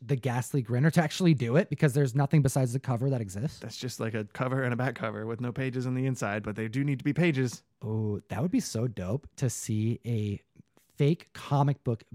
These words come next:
Speaker 1: be created because the Comic Fam demanded it. Comic Fam, let us know what you think about this in the comment section below. Maybe Apex will do it.
Speaker 2: That's a really good idea.
Speaker 1: Oh, wow.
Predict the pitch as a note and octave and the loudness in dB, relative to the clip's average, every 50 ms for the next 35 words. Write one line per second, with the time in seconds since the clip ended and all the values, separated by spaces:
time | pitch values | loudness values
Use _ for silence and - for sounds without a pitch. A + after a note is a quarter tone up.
0 | A#2 - C#3+ D3 F3+ F3+ - - - - F#3 F3 D3 B2+ B2 C#3+ D3 B2 B2 A2+ | 0 4 6 6 6 6 4 0 0 2 4 4 4 6 4 4 4 2 0 -2
1 | G#2+ A#2+ - - C3+ A2 G2+ A#2 - - - - A2+ A#2+ A#2 A#2 B2 - - - | -2 -4 0 0 0 0 0 -4 -6 -8 -6 -2 -2 0 0 -2 -4 -6 -4 -4
2 | C3 A#2 A2+ A2+ G#2+ G#2 G2+ G2 F#2 F#2 G2 F#2+ F#2 G2 G2 F#2+ F2 F2 F2 D#2+ | -2 -2 0 -2 -2 -4 -6 -6 -6 -8 -8 -8 -8 -8 -10 -12 -12 -14 -16 -18
3 | - - _ - - D3 C3+ C#3+ C3 - _ - - C#3 C3+ C3+ C#3 C#3 C3+ D3+ | -20 -20 _ -4 -2 0 0 0 -2 -6 _ -2 0 0 2 2 2 2 2 2
4 | - - D3+ C3 C3+ C3+ B2+ B2+ - C#3 A#2 - C3 A#2+ C3 B2 - C3 B2 - | 4 4 6 6 4 2 2 2 0 0 2 2 2 2 2 0 0 -2 0 0
5 | C3 B2+ B2 A#2 - B2 - - A#2+ A2 A#2 A2 B2+ C3 - - - - - C3+ | 0 0 0 -2 -4 -4 -2 -2 0 0 2 2 2 0 0 -2 -8 -6 0 2
6 | D3+ D3+ F3+ - - - C#3+ D3+ D#3+ - - D3 C3 - - - - - - - | 2 4 2 0 0 2 2 2 4 4 2 2 2 0 -4 -10 -14 -12 0 6
7 | D3 C#3+ D3+ C#3 A#2+ - - - D#3+ G3 G#3 A#2+ - - - - _ _ _ _ | 8 10 10 8 6 2 2 4 6 6 6 4 0 -8 -18 -20 _ _ _ _
8 | - A2+ G2+ F#2+ G2+ B2 B2 B2 A#2+ B2+ B2+ B2 A#2 A#2 A#2 - A#2 - _ _ | -16 -16 -14 -12 -12 -10 -10 -8 -8 -8 -8 -6 -6 -8 -8 -8 -12 -14 _ _
9 | _ _ _ _ C3+ D3+ D3 C#3 A#2+ G#2 - - - A#2 G#2 F2 D2+ | _ _ _ _ 4 6 6 6 4 2 -2 -4 -4 -2 -2 -4 -6